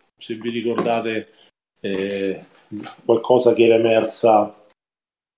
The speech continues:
a proposito del, dei vari ritrovamenti nella tana di quegli albumani, quegli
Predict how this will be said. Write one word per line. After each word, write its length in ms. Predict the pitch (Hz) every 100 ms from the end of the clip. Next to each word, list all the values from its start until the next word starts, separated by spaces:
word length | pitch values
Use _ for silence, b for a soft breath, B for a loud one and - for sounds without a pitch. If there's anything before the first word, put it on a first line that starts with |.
| _ _ _
a 140 | 101
proposito 720 | - 107 92 107 - 104 104 101
del, 840 | 101 101 101 101 98 95 92 - _
dei 220 | 98 98
vari 240 | 101 107
ritrovamenti 760 | 104 101 104 101 104 104 101 98
nella 200 | 95 98
tana 380 | 98 95 95 92
di 100 | 90
quegli 460 | 95 92 87 92
albumani, 680 | 92 90 92 95 95 92 87
quegli 480 | 87 87 87 85